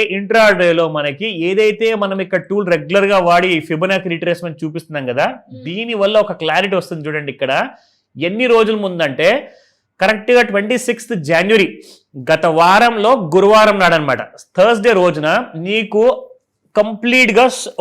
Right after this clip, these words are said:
Speaker 1: ఓవర్ సోల్డ్ జోన్ కి వచ్చిన గోల్డ్ అక్కడ నుంచి చూడండి, రెండు రోజుల వరకు కనీసం మీకు అక్కడ అక్యుములేషన్ చేసిన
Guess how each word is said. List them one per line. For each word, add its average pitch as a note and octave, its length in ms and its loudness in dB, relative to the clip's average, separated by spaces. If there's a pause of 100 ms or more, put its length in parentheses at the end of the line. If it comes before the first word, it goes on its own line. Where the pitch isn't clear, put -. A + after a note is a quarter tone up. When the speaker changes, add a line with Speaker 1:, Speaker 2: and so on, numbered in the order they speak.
Speaker 1:
ఓవర్ A3 280 6
సోల్డ్ A3 340 2
జోన్ G#3 220 0
కి G#3 80 2
వచ్చిన F#3+ 220 -4 (160)
గోల్డ్ G#3+ 280 0
అక్కడ A3 260 -6
నుంచి F#3+ 200 -6
చూడండి, G3+ 320 -4 (160)
రెండు G3+ 220 -4 (100)
రోజుల A3+ 340 2
వరకు G#3 220 0 (100)
కనీసం G3+ 400 -4 (160)
మీకు F3+ 220 -2 (480)
అక్కడ F3+ 220 0
అక్యుములేషన్ A3 560 -4
చేసిన F#3+ 260 -6